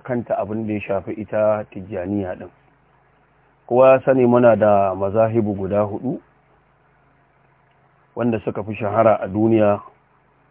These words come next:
mazhabar Maliku, Abu Hanifa da makamantansu.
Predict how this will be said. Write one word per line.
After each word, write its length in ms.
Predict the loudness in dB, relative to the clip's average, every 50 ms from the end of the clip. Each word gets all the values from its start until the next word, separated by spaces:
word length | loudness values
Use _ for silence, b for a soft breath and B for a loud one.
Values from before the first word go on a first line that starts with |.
| _ _
mazhabar 560 | -8 -4 -2 -2 0 2 2 2 4 2 2 2
Maliku, 720 | 2 4 4 4 4 4 0 0 -4 -6 -6 -6 -6 -8 -8
Abu 280 | -10 -10 -10 -8 -8 -8
Hanifa 720 | -6 -4 0 0 0 0 0 2 2 4 4 4 4 2 -2 _ _ _ _ _ _ _ _ _ _ _ _ -12
da 80 | -8
makamantansu. 840 | -8 -8 -6 -4 -6 -6 -6 -8 -10 -10 -10 -10 -10 -12 -12 -16 -20